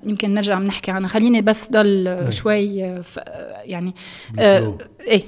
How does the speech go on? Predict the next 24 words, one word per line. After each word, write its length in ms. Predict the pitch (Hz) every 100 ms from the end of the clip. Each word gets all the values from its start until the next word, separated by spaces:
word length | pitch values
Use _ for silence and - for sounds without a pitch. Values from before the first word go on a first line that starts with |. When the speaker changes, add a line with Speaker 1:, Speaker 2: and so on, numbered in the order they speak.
| 254
Speaker 1:
لحتى 420 | 214 - 220 208
شوي، 260 | - 220
لأنه 300 | 214 - 196
أخدت 500 | 202 - 208 202 -
شوية 400 | 175 - 196 185 185
نوت 280 | 196 190 190
لحتى، 360 | - 202 -
آه، 580 | 175 175 170 - - - - -
ما 260 | 185 190
أنسى 240 | 185 - -
شي. 320 | - 175 233 - - - - - -
آه، 380 | 233 226 220 220 - - _ _ _ _ _ _ _
فينا 280 | - 254 262
كمان، 440 | 240 233 254 262
آه، 1200 | 247 240 247 247 - 202 196 190 190 190 190 -
نحمل 500 | 185 - 285 262 202
مسؤولية 360 | 202 - 208 220
الصراع، 640 | - - 196 196 190 220 240 - - - -
آه، 280 | 202 202
على 520 | 196 - 208 247 240 226
أكيد 300 | - 262 -
سلطة 460 | - 233 - 214 -
الانتداب 760 | 196 196 196 208 196 202 220 196
الفرنسي، 600 | 185 - - 180 - -